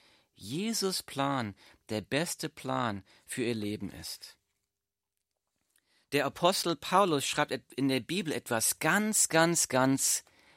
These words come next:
Erstaunliches. Und ich lese das mal vor. „Aber was mir Gewinn war, das habe ich um des Christus willen für Schaden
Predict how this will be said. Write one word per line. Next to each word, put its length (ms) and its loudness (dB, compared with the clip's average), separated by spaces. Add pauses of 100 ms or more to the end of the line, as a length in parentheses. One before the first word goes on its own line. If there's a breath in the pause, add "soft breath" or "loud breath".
(120 soft breath)
Erstaunliches. 1080 -2 (320 loud breath)
Und 100 2
ich 100 0
lese 180 2
das 200 2
mal 200 0
vor. 400 -8 (1900 loud breath)
„Aber 300 2
was 380 2 (200 soft breath)
mir 400 2
Gewinn 540 4
war, 340 -8 (1600)
das 340 2
habe 260 2
ich 240 0
um 180 2
des 260 2
Christus 640 0
willen 280 2
für 320 0
Schaden 920 -2